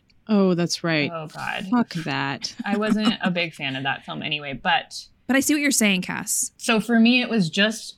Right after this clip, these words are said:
Speaker 2: that. And even, like, what I had mentioned about that, like, gentleness of friendship between the two, even though you know it's gonna turn.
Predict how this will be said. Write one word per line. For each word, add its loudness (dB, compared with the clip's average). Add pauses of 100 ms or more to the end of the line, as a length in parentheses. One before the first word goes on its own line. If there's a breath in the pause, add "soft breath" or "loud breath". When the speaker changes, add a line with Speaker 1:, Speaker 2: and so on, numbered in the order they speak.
Speaker 2:
that. 0
And 2
even, 4
like, 0 (160)
what -4
I 4
had 0
mentioned -2
about 2
that, 2
like, -2 (560)
gentleness -2
of -8
friendship -2
between -2
the -2
two, -6
even 0
though 4
you 6
know 2
it's -10
gonna -8
turn. -10